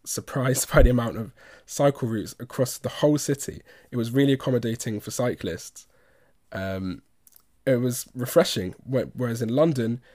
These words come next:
you'll get a short cycle path which stops in the middle of a road and puts cyclists in a dangerous position, forces them to go on, forces them to go on the roads, which puts a lot of people off cycling. If you had f-,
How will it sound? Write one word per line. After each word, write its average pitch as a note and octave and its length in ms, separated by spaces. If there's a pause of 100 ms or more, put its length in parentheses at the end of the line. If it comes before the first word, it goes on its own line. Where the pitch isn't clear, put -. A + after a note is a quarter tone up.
(220)
you'll A2 140
get G#2+ 300 (340)
a - 60
short E3 280
cycle B2 320
path A2 400 (520)
which - 180
stops - 480 (120)
in G#2+ 80
the G#2+ 40
middle G#2+ 200
of G2 80
a G2 40
road F2+ 440 (1000)
and G2+ 200
puts - 200
cyclists G2 380
in G#2 100
a - 20
dangerous F#2+ 280
position, G2+ 420
forces F#2+ 360
them F2+ 140
to - 140
go F#2+ 180
on, F2+ 140 (880)
forces - 240
them G#2+ 140
to - 80
go A#2+ 60
on A2 60
the A2 60
roads, A#2+ 300 (200)
which - 180
puts - 180
a D3+ 80
lot E3+ 120
of - 60
people - 260
off - 140
cycling. - 500 (880)
If F3+ 160
you F#3+ 80
had E3+ 240 (440)
f-, - 140